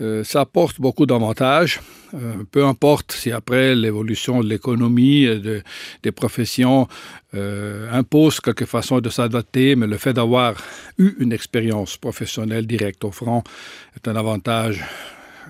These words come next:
qui se reflète d'ailleurs dans le bas taux de chômage dans notre pays. Et aussi, il faut souligner la perméabilité de notre système de formation. Donc, euh, pas tout le monde à l'âge de quinze ou seize ans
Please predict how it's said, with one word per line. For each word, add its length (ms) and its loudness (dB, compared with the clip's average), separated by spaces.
qui 520 -6
se 140 -12
reflète 720 -4
d'ailleurs 540 2
dans 180 -4
le 260 -4
bas 420 2
taux 320 2
de 400 0
chômage 440 2
dans 120 0
notre 220 -2
pays. 280 2
Et 40 -6
aussi, 200 -2
il 100 4
faut 280 0
souligner 600 6
la 280 2
perméabilité 960 4
de 380 0
notre 600 -2
système 380 -2
de 60 -10
formation. 760 2
Donc, 360 0
euh, 120 0
pas 140 2
tout 140 4
le 60 8
monde 280 6
à 80 4
l'âge 240 4
de 140 0
quinze 320 2
ou 80 -2
seize 300 2
ans 280 6